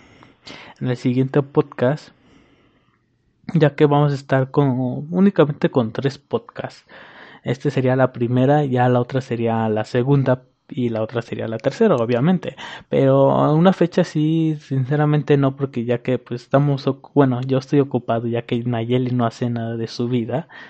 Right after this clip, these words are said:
es una mantenida. <laughs> Pero vamos a estar intentando subir un podcast,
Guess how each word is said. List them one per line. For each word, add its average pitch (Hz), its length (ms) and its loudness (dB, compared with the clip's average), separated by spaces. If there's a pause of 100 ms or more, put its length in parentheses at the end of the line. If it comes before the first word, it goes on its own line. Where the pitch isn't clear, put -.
(320)
es - 200 -6
una 110 260 -4
mantenida. 110 840 -4
<laughs> - 1160 -2
Pero 151 300 4
vamos 190 240 8
a 190 60 2
estar 160 180 2
intentando 135 760 2
subir 123 320 0
un 131 160 -2
podcast, - 540 -4